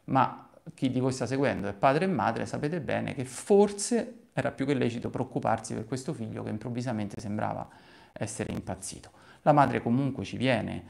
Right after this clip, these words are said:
presentata sotto una luce positiva dai biografi, eccetto il Celano, come vi dicevo all'inizio, no? Che nella sua prima biografia, nella sua vita prima,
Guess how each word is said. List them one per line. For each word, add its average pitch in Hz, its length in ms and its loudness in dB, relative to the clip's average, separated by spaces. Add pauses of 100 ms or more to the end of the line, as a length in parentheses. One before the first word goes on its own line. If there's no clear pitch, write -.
(320)
presentata 131 560 4
sotto - 260 -6
una 127 120 2
luce 143 260 0
positiva 127 500 -2
dai 131 140 0
biografi, 170 560 2
eccetto 170 460 2
il 170 100 4
Celano, 131 520 4
come 160 180 2
vi 160 120 0
dicevo 165 300 -2
all'inizio, 156 540 -4
no? 175 200 0 (280)
Che - 100 2
nella 196 240 4
sua 277 260 6
prima 180 360 4
biografia, 156 580 0
nella 127 200 0
sua 160 120 -2
vita 185 240 2
prima, 240 480 6